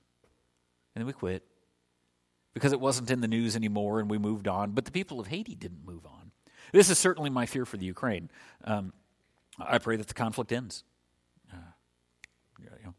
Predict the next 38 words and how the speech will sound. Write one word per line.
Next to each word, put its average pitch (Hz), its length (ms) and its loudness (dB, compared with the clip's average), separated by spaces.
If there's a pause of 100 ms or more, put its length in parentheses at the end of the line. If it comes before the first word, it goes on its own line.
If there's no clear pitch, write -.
(300)
by 98 160 0
the 113 60 0
time 139 220 0
we're 117 100 -4
done 127 180 -4
with 117 200 -10
church, 123 300 -10
I, 95 120 0 (420)
I 98 140 0
pray 113 220 0
that 107 120 -6
the 110 60 -10
conflict's 110 500 -6
over. 107 400 -6 (720)
They're 139 160 4
gonna 147 120 2
be 98 120 -2
rebuilding 98 400 -2
their 90 100 -8
country 98 280 -8
for 90 120 -12
a 85 60 -10
generation. 87 640 -10 (340)
We're 160 160 4
going 196 200 2
to, 139 40 -8 (300)
when 139 140 4
the 120 60 2
conflict's 202 460 0
over, 143 280 2
we'll 123 200 0
remember 123 340 2
it - 60 -12
for 107 160 -4
a 98 60 -2
week 120 280 -2
or 92 160 -4
two, 98 360 -4